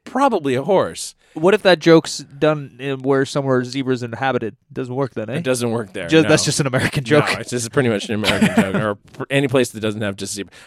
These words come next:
Speaker 1: America had zebras at one point, but we don't have them
Speaker 2: Native?
Speaker 1: anymore. Yeah, uh, like, a long time ago. Yeah,
Speaker 2: Oh,
Speaker 1: yeah.
Speaker 2: that's
Speaker 1: We had
Speaker 2: wild.
Speaker 1: our own version of zebras.
Speaker 2: Oh, makes sense.
Speaker 1: Yeah, they're ex-, been extinct for a long time.
Speaker 2: Fucking hunters.
Speaker 1: Anyway,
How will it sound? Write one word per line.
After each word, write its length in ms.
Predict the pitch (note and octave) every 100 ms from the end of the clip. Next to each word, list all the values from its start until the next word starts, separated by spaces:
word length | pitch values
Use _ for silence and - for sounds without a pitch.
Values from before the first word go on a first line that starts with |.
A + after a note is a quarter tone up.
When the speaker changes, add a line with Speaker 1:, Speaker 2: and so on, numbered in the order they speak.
| -
Speaker 1:
America 300 | D#3+ F#3+ B2
had 260 | A2+ A#2+ G#2+
zebras 360 | F#2 E2+ F2
at 80 | E2
one 140 | F#2
point, 200 | F2 F#2
but 100 | E2+
we 140 | F2+ F#2+
don't 140 | F#2+
have 160 | G2+ F2+
them 60 |
Speaker 2:
Native? 280 | A2+ G3+ D4
Speaker 1:
anymore. 180 | E3+ - _
Yeah, 440 | A#2 G2+ G2 A2
uh, 40 | G#2+
like, 200 | G#2 G2
a 60 | G#2+
long 220 | G#2+ G2+
time 240 | G#2+ G2
ago. 180 | F#2 F2+
Yeah, 120 | F2+ F2+
Speaker 2:
Oh, 40 |
Speaker 1:
yeah. 60 | F2+ F2
Speaker 2:
that's 80 | F#2+
Speaker 1:
We 120 | B2
had 120 | A#2
Speaker 2:
wild. 120 | G#2+
Speaker 1:
our 60 | F2+
own 120 | G2+
version 300 | F#2+ F#2+ F#2+
of 100 | F2+
zebras. 460 | F2 F2+ F2 F2 - _ -
Speaker 2:
Oh, 220 | D#2 G#2 - F3
makes 180 | E3+
sense. 220 | - B2 G#2
Speaker 1:
Yeah, 120 | G#2
they're 180 | G2 G2
ex-, 200 | E2+ -
been 340 | - G2 F2+
extinct 380 | F2+ - F2 E2+
for 80 | F#2
a 20 |
long 160 | F2 E2+
time. 220 | E2 F2
Speaker 2:
Fucking 540 | - - - _ - _ _ -
hunters. 160 | C#3+
Speaker 1:
Anyway, 600 | E3+ D#3 B2 G2 F2 E2+